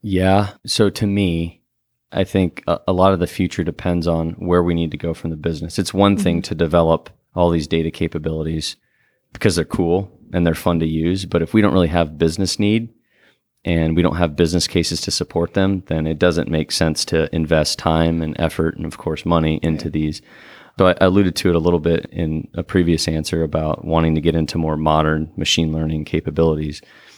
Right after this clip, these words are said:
Speaker 1: And so I think that's where the future is. How that supports the customer, I don't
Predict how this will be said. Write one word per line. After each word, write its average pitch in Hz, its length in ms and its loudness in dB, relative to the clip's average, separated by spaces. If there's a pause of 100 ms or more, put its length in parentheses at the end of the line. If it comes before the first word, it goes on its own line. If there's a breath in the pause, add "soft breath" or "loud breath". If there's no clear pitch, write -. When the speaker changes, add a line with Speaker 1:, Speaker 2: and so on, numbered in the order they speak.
(180 soft breath)
Speaker 1:
And - 100 -8
so - 240 0
I - 80 -8
think 104 200 0
that's 95 260 2
where 85 120 2
the 80 80 -2
future 82 440 -6
is. 90 340 -2 (540)
How 92 280 0
that 92 160 2
supports - 420 -4
the 92 80 -8
customer, 101 560 -2
I 82 100 -2
don't 82 300 -2